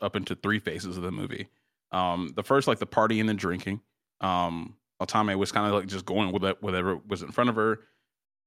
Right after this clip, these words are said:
Then we have, like, the used book market, and then, you know, we'll get into the, the latter part, the last part of the movie, like, the, the sickness.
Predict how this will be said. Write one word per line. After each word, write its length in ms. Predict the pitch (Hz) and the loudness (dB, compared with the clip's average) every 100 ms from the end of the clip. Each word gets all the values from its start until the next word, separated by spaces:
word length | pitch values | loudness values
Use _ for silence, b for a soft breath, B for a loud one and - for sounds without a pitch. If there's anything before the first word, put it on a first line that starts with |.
| - | -4
Then 100 | 110 | -2
we 80 | 107 | 0
have, 120 | 104 | 0
like, 120 | 101 | 0
the 80 | 98 | -2
used 420 | 101 104 107 - | 0 0 -2 -2
book 160 | - 98 | -4 -2
market, 340 | 104 95 - | 0 0 -2
and 100 | 92 | -6
then, 220 | 95 92 92 _ | -4 -4 -6 _
you 80 | 92 | -4
know, 100 | 87 | 0
we'll 120 | 92 | 0
get 120 | 101 | 0
into 180 | 92 - | -2 -2
the, 180 | 92 85 | -2 -2
the 180 | - 80 | -4 -6
latter 260 | 90 90 78 | -2 -2 -2
part, 420 | - 90 87 - | 0 0 0 -4
the 60 | 87 | -4
last 240 | 87 82 | -4 -2
part 120 | 101 | -4
of 60 | 85 | -4
the 40 | |
movie, 160 | 85 85 | -6 -6
like, 140 | 87 | -8
the, 160 | 87 80 - | -8 -14 -8
the 160 | 98 | -6
sickness. 580 | - - 85 85 76 - | -4 -4 -4 -8 -8 -12